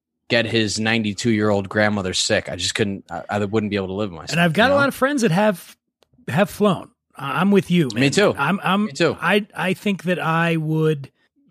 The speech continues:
Speaker 2: I worried that I'd have a panic attack when I was on the plane.
Speaker 1: Mm-hmm.
Speaker 2: I'd start thinking about the fact that there's, these germs have to be <laughs> circulating in the plane.
Speaker 1: Right.
Speaker 2: Uh, but I'm, yeah, I'm, you know, I'm gonna be honest. This hasn't been,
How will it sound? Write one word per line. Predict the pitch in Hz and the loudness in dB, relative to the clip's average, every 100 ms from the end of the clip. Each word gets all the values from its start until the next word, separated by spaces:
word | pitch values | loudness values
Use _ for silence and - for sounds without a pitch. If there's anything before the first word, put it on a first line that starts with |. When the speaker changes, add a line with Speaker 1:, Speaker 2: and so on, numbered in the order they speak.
| _ 156 | _ -2
Speaker 2:
I | 190 | 0
worried | 160 185 180 160 | 4 6 6 4
that | 160 | 4
I'd | 147 | 2
have | 156 | 0
a | 143 | -2
panic | - 151 147 | -4 -2 -4
attack | 135 - 110 - | -6 -8 -8 -8
when | 127 | -8
I | 123 | -4
was | 123 | -2
on | 127 | -4
the | 117 | -4
plane. | 135 127 123 | -2 0 0
Speaker 1:
Mm-hmm. | 120 | -4
Speaker 2:
I'd | 117 | -4
start | - 120 | -4 -4
thinking | - 151 156 143 | -2 -2 0 -2
about | 123 131 | -4 -6
the | 135 | -8
fact | - 123 - | -6 -8 -8
that | 120 | -8
there's, | 123 135 - - | -6 -8 -8 -6
these | 139 127 | -4 -4
germs | - 151 139 127 | -2 -2 -2 -4
have | 143 - | -6 -6
to | 147 | -4
be | |
<laughs> | 139 - | 0 4
circulating | 269 - 311 240 220 220 | 4 4 4 6 4 4
in | 262 | 2
the | 254 | 0
plane. | - 254 - 269 240 - 285 320 - | 0 0 0 -4 -8 -8 -10 -8 -2
Speaker 1:
Right. | - 180 | 2 4
Speaker 2:
Uh, | 170 170 151 | 2 0 0
but | 185 | 2
I'm, | 190 180 | 2 4
yeah, | 202 | 2
I'm, | 202 175 165 175 | 2 -2 -8 -8
you | 190 285 | -2 2
know, | 226 - _ - - - | 2 0 _ -20 -20 -2
I'm | 233 | 2
gonna | 262 180 | 4 4
be | 175 | 2
honest. | 240 233 - - _ _ _ _ _ | 2 0 -2 -6 _ _ _ _ _
This | 202 - | 2 4
hasn't | 233 196 202 185 | 2 2 2 2
been, | 196 190 180 | 2 0 -2